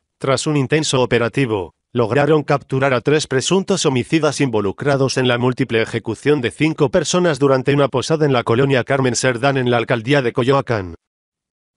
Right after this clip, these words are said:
La madrugada de este sábado el pánico se apoderó de vecinos de la calle Magdalena Cobos, al cruce con el andador María Luisa Martínez,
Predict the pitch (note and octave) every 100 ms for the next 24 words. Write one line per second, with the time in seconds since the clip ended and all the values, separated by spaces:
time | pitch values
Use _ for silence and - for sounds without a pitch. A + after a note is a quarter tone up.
0 | - A#2 A2+ A2+ A#2 C3 C#3 C#3+ C#3+ -
1 | C#3 C3+ B2+ B2 G#2+ - C3+ C#3 C#3+ B2+
2 | B2 A#2 G2+ G#2+ A2+ G#2 G#2 - C3+ C3
3 | A2+ B2+ G2+ B2 C3 C#3+ B2 B2 B2 A2
4 | G#2+ B2+ A#2+ B2 D#3+ - _ _ A2+ A2+
5 | C#3 C3+ - A#2 B2+ B2 B2 A2+ B2 A#2+
6 | A#2+ C#3+ A#2 D#3 D#3+ C3+ A2 - C#3+ C3
7 | C#3+ F3 -